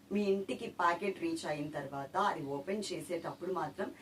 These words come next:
తప్పకుండా వీడియో అయితే తీసుకోండి. వీడియో తీసుకుంటే కనుక దాంట్లో ఏదైనా డ్యామేజ్ ఉంది అంటే అది మీకు ప్రూఫ్ లాగా యూజ్ అవుతుంది.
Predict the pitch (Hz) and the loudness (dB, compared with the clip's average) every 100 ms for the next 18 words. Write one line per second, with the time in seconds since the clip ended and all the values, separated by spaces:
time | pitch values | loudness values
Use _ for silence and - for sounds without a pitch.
0 | - - - 240 277 269 262 233 208 190 | -18 -10 8 8 8 4 4 2 2 4
1 | 190 175 175 180 170 170 - 175 180 190 | 4 4 2 0 0 -2 0 2 6 6
2 | 165 170 170 165 - 165 160 151 156 175 | 4 0 0 -4 -4 -6 -4 -4 -4 -4
3 | 156 147 165 185 - 175 170 165 143 147 | -2 -2 0 0 0 0 2 0 0 2
4 | 190 214 190 175 165 165 143 151 175 185 | 2 0 0 0 2 2 2 0 2 0
5 | 190 185 190 196 190 175 165 170 156 160 | 0 2 4 4 4 0 2 0 0 -2
6 | 165 147 165 170 | -2 -2 0 0